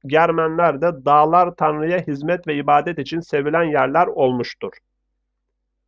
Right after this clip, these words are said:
Odenberg, Donesberg, Freiburg, Odensburg gibi adlar dağların kutsi anlamlarının izlerine atfen verilmiştir.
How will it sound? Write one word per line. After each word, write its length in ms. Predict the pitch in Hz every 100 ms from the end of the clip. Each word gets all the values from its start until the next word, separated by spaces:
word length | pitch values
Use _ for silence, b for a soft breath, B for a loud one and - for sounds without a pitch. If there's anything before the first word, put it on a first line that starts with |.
| _
Odenberg, 640 | 170 190 180 170 165 180 - 175
Donesberg, 640 | 170 180 170 - 170 170 170 _
Freiburg, 520 | 160 175 170 160 196 - _ _ _ _ -
Odensburg 580 | 160 180 170 - 170 180 _
gibi 220 | 151 170
adlar 600 | 185 156 139 139 170 180
dağların 440 | 151 151 151 160 185
kutsi 420 | - - - 208
anlamlarının 720 | 170 160 143 139 139 180 190
izlerine 460 | 170 131 139 139 175
atfen 560 | 175 151 - 170 190 139
verilmiştir. 760 | 135 131 131 127 - 165 220